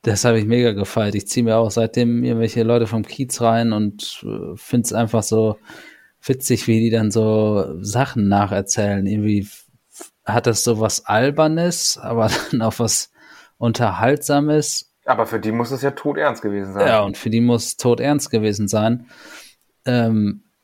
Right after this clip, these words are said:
Speaker 1: ein geiles Zitat, das möchte ich hier unbedingt in unseren Podcast mit einfließen lassen, von Thomas Born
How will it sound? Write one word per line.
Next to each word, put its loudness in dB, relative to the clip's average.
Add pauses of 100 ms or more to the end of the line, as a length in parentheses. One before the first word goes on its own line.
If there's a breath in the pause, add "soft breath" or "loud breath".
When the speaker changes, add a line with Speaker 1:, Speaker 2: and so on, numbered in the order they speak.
(180)
Speaker 1:
ein 2
geiles 2
Zitat, 0
das -8
möchte 0
ich -2
hier 0
unbedingt 2
in -2
unseren 0
Podcast 0
mit -2
einfließen 2
lassen, 0 (1200 loud breath)
von 0 (400)
Thomas 0
Born 2